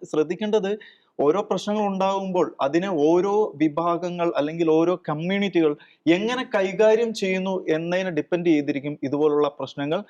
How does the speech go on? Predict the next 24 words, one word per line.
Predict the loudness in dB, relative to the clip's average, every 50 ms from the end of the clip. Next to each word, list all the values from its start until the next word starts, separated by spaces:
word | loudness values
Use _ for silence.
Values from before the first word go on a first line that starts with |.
| _ _ _ _ _ -2
കാട്ടുതീ | -2 0 0 0 0 2 2 2
പോലെ | 4 4 4 4 2
പടരുന്നോ | 0 0 -2 -2 0 0 0 -2 -2 -2 -2 -2 -2 -2 0
അതോ | 0 0 2 0 0 0 -2
തണുത്തുറഞ്ഞു | -4 -2 -4 -4 -2 0 0 2 0 0 -2 -2 -4 -2
പോകണോ | -2 -2 0 0 0 -2 -2 -2 -4 -4
എന്നുള്ളതൊക്കെ. | -2 -2 -2 0 0 -2 -2 -6 -10 -14 -20 _ _ _ -2 0
തീവ്രവാദം | 2 4 4 4 4 4 4 4 2 0 -2
എന്ന് | -2 -4 -4
പറയുന്നത് | -4 -2 -2 0 0 -2 -2 -2 -2 -2 -2 -2 -2 -2 -4 -4 -4
അത് | -4 -2 -2 -2 -4
എത്ര | -2 -2 -4 -4 -2 0 2 2
വെള്ള | 2 2 0 0 -2
പൂശിയാലും | -2 -4 -8 -6 -2 0 0 2 0 0 -2 -6 -10 _ _ _ _ _ _ -6
എത്ര | -6 -6 _ _ -2 0 2 2 0 -2 -4 -6 -6
മഹത്വവൽക്കരിക്കാൻ | -4 -2 -2 -2 -2 -2 0 2 2 2 2 2 0 -2 0 0 -4 -4 -4
ശ്രമിച്ചാലും | -4 -4 -4 -4 -4 -4 -2 -2 -2 -4 -6 -10 _ _ _ _ _ _ -4
അത് | -2 -2 -2 -2 -2 0 -2 -4 -6 -12 _ _ _ _ _ _
ശരിക്കും | -6 -4 -2 -2 -2 -4 -4 -6 -6 -8 -12 _ _ -2
ഒരു | 0 0 2 0 0 0 -2 -4 -2
ലോക | -2 0 0 0 -2 -2 -4
സമാധാനത്തിന് | -4 -4 -4 -4 -2 0 0 0 0 -2 -2 -4 -4 -6 -6 -6 -4 -4
ഭീഷണിയായി | -4 -4 -2 -4 -4 -4 -4 -4 -2 0 0 -2 -2
നിൽക്കുന്ന | -4 -6 -6 -6 -6 -4 -4 -4 -4 -6